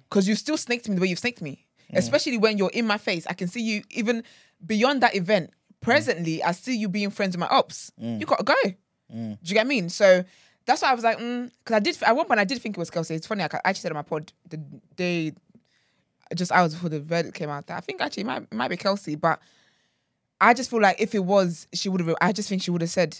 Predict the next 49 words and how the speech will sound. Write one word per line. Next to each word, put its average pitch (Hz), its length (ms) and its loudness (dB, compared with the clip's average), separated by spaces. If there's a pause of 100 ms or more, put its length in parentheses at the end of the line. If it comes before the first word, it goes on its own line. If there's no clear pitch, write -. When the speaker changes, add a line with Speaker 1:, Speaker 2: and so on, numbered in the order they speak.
(160)
Speaker 1:
I - 80 -4
think 180 160 0
at 190 80 2
Speaker 2:
Mm. 185 40 -2
Speaker 1:
that - 180 2
point 196 200 0
it 170 60 -4
was 175 140 0
just 190 140 -10
a 180 40 -6
case 185 240 -2
of 160 120 -2
whoever 202 260 4
it 214 80 2
was 202 140 2
that 175 100 2
shot - 240 -2
me 165 260 -6 (300)
Speaker 2:
Mm-hmm. 110 280 -4
Speaker 1:
needs 190 180 2
to 170 60 -6
go 170 100 2
to 165 120 -6
jail. 147 300 0 (640)
And 190 120 2
again, 196 360 2
I 180 80 2
think 214 380 -4 (920)
people 233 360 0
think 202 340 -4
it's - 220 0
a, 170 200 4
this 185 240 -4
was 165 200 0
a 160 160 0
Megan 175 540 0
taking 175 380 -6
Tory 165 280 -8
to - 100 -12
court. - 480 -10 (320)
Speaker 2:
Mm-hmm. 110 160 -14
Speaker 1:
The 170 80 -2
states, - 540 -2
the 170 100 -4
government 196 360 4
took - 200 -8
him 185 120 -2
to - 80 -10
court - 240 -6